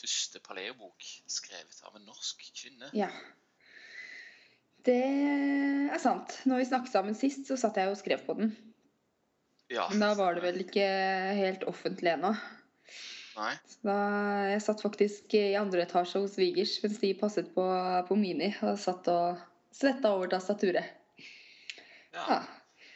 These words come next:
Speaker 1: Det, det som er litt fint, eh, med å sitte, jeg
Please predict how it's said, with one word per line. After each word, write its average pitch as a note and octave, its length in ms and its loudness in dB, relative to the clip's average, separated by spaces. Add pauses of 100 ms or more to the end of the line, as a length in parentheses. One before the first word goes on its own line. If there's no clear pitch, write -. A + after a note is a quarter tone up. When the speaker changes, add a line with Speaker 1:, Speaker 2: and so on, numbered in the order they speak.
Speaker 1:
Det, - 80 -8 (240)
det A2+ 80 0
som B2 160 -2
er A2+ 80 -2
litt - 80 -10
fint, A#2 340 -10
eh, F#2+ 300 -6
med G2+ 160 -12
å G#2 80 -10
sitte, - 320 -14 (160)
jeg G2 160 -16